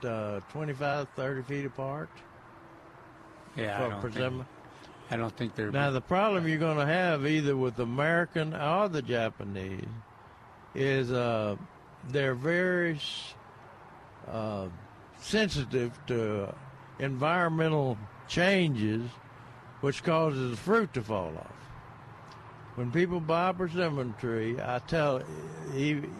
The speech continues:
Speaker 1: even, even if it's Fuyu, I said, "Don't expect any s-, uh, good, good crops on a persimmon tree for five years,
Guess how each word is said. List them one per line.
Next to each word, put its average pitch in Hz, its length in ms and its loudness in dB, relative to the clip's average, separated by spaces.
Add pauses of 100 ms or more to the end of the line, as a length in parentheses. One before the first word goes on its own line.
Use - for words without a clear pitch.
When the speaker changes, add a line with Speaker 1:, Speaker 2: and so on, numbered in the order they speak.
(360)
Speaker 1:
even, 156 560 2
even 170 320 4
if 156 180 2
it's 143 140 0
Fuyu, 175 600 2 (1160)
I - 80 -6
said, 123 220 -4
"Don't 190 260 4
expect 170 480 0
any 139 540 2
s-, - 200 -10
uh, 107 580 -4 (1400)
good, 160 200 2 (480)
good 156 240 2 (240)
crops 170 640 2
on 120 260 -2
a 117 120 0
persimmon 117 520 -4
tree 110 440 -2 (880)
for 117 100 -2
five 143 440 2
years, 123 360 0